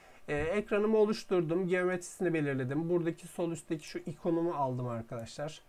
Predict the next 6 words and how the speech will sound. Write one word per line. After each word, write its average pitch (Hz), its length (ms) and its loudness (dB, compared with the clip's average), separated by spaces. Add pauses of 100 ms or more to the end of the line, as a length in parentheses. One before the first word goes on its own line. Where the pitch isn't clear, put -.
(360)
Şuradaki 135 840 -4
anahtar 143 380 -4
ikonunu 120 560 -4
size 135 200 -6
de 123 60 -4
göstermiştim. 120 760 -8